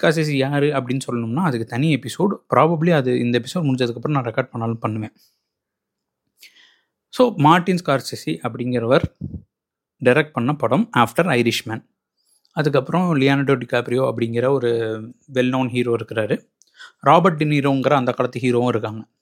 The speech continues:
இதை தாண்டி இந்த படத்துல என்ன அப்படிங்கிற ஒரு விஷயம் இருக்குது. So, basically இந்த படம் வந்துட்டு Killers of the Flower Moon அப்படிங்கிற novel ரெண்டாயிரத்தி பதினேழுல, ஆ, David கிரான் நினைக்கிறேன்.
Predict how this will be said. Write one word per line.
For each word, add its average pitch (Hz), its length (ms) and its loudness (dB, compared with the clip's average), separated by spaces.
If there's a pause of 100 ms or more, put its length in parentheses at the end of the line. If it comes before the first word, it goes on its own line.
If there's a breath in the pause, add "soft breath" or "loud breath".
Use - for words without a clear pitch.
(120)
இதை 143 140 2
தாண்டி 147 220 0
இந்த 139 140 2
படத்துல 117 300 -4
என்ன 107 360 -8 (140)
அப்படிங்கிற 123 420 -2
ஒரு 160 120 0
விஷயம் 117 340 -4
இருக்குது. - 300 -10 (1400 loud breath)
So, - 180 0
basically 185 520 6
இந்த 180 300 2
படம் 151 380 2
வந்துட்டு 330 360 -2 (360)
Killers 202 180 6
of 180 120 2
the 151 120 -6
Flower 147 220 2
Moon 143 260 2
அப்படிங்கிற 120 320 0
novel 127 340 2
ரெண்டாயிரத்தி 127 440 -2
பதினேழுல, 147 720 0 (300)
ஆ, 117 640 0
David 139 340 2
கிரான் 127 260 -4
நினைக்கிறேன். 113 380 -10